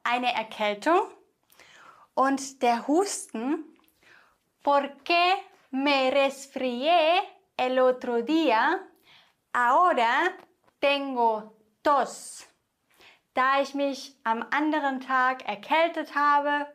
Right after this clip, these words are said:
habe ich jetzt Husten. Tener tos, Husten haben. Tener tos. Muy bien, ya está con el estado físico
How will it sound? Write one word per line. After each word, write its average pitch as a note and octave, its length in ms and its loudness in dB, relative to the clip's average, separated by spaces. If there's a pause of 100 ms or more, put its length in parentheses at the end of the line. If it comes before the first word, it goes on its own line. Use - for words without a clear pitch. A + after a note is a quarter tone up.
(420)
habe G3+ 240 -2
ich G#3 120 -8
jetzt G3+ 280 -12
Husten. C4+ 640 -6 (2250)
Tener C#4+ 680 0 (340)
tos, - 640 -2 (460)
Husten A#3 480 -4
haben. - 500 -10 (720)
Tener F#4+ 460 2
tos. E4 500 0 (580)
Muy E4+ 260 2
bien, D#4 340 2
ya C#4 180 2
está D#4 460 0 (180)
con D#4+ 560 2
el B3+ 160 -2
estado C4+ 800 0
físico D4+ 640 0